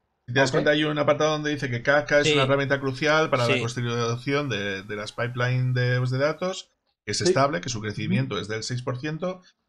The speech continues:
Speaker 1: y que tiene un uso similar al de, al de Spark, ¿vale? Y que seguramente Pulsar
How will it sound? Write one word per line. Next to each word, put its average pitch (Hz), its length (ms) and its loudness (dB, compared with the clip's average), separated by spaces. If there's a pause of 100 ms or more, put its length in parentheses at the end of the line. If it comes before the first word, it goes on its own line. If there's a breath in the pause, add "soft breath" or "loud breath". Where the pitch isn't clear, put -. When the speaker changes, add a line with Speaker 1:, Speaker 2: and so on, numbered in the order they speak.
(120)
Speaker 1:
y 123 80 -6
que 127 100 2
tiene 143 180 0
un 151 100 -4
uso 151 200 -2
similar 143 440 0
al 143 140 2
de, 110 340 -4
al 113 180 -4
de 110 360 -6
Spark, - 600 -4
¿vale? 143 320 -4
Y - 120 -16
que 120 100 -8
seguramente 135 640 -2
Pulsar 156 800 -2